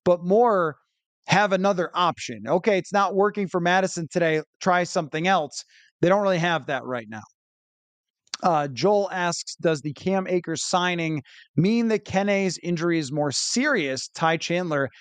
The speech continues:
hasn't grasped the playbook and or Myles Gaskin isn't the back they thought they were getting." Well, Myles Gaskin was, I mean, a guy who was let go by Miami. I,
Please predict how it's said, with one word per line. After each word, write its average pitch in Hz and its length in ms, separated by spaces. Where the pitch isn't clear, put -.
hasn't 147 300
grasped 151 360
the 139 100
playbook 180 420
and 165 240
or 156 220
Myles 143 360
Gaskin 151 580
isn't 156 300
the 131 60
back 147 400
they 131 140
thought 143 320
they 135 80
were 120 160
getting." 131 260
Well, 226 160
Myles 254 340
Gaskin 202 440
was, 139 400
I 160 60
mean, 160 160
a 147 60
guy 160 360
who 151 120
was 139 300
let 143 240
go 147 220
by 131 180
Miami. 147 840
I, 127 220